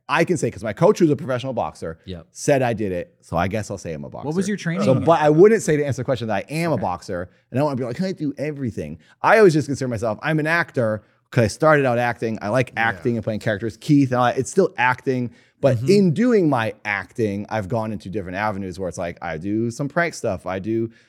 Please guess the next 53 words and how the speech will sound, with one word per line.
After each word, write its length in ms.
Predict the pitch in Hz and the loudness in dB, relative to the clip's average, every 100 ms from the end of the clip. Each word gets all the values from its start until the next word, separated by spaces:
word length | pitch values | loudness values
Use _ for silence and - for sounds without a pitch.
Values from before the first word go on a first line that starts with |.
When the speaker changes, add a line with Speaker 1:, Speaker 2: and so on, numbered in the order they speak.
| _ | _
Speaker 1:
weird 320 | - 131 147 - | 0 2 2 -2
art 260 | - 139 160 _ | -2 -2 -2 _
installment 600 | 131 120 117 104 107 - | -4 -2 -2 -2 -4 -6
things. 340 | 113 101 95 | -6 -6 -6
I 140 | 98 101 | -6 -6
do 200 | 90 120 | -2 0
live 320 | 139 151 160 | 2 4 4
streams. 400 | 123 117 107 101 | 2 -4 -4 -6
I 100 | 98 | -4
do 160 | 107 127 | 0 0
boxing. 540 | 117 151 160 - 117 | 2 2 0 -2 -4
It's 120 | 101 - | -4 -8
sort 220 | 98 92 | -8 -8
of 100 | 92 | -6
in 80 | 104 | -4
character. 220 | 110 101 | -4 -4
It's 120 | 92 | -6
all 200 | - 180 | 0 2
entertainment. 600 | 143 131 107 113 117 123 - | 2 -2 -4 -6 -6 -8 -10
Speaker 3:
Yeah. 140 | 110 117 | -18 0
Speaker 1:
But 220 | 135 123 | 0 2
the 80 | 143 | 2
mi-, 160 | 151 | 2
thing 200 | 175 202 | 0 2
I 60 | 220 | 4
like 200 | 185 165 | 2 2
the 100 | 135 | 2
mo-, 160 | 123 127 | 0 0
the 100 | 139 | -2
reason 280 | 151 202 180 | 4 4 4
I 80 | |
say 160 | 147 139 | 0 0
actor 260 | 117 127 117 | -2 -4 -4
is 80 | |
'cause 80 | 101 | -4
that's 140 | 123 135 | -2 0
what 80 | 135 | 0
I 40 | |
like 180 | 113 104 | -2 -2
the 80 | 101 | -4
most 320 | 104 90 - | -2 -4 -6
is, 80 | 85 | -8
like, 160 | 87 | -6
if 140 | - 170 | 0 2
I 80 | 180 | 4
could 100 | 156 | 4
only 160 | 185 | 4
pick 160 | 190 180 | 4 2
one 160 | 180 | 0
thing, 300 | 170 123 110 - _ _ _ | -2 -2 -4 -10 _ _ _
I 80 | 117 | 0
would 120 | 117 | 2
pick 300 | 107 113 - | 2 -2 -2